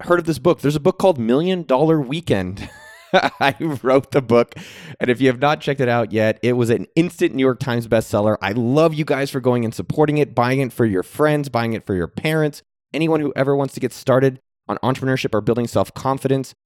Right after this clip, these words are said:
Again, it's million dollar weekend dot com. Go grab your copy today.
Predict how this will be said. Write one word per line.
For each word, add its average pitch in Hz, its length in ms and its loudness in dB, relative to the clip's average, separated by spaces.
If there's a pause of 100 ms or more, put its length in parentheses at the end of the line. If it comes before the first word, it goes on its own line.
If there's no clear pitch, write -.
(140)
Again, 117 240 0
it's 98 160 -6
million 135 260 0
dollar 120 240 4
weekend 110 320 -2
dot 92 180 -6
com. 123 380 -6
Go 135 300 6
grab 127 400 -2
your 110 100 -2
copy 117 560 -6
today. 95 840 0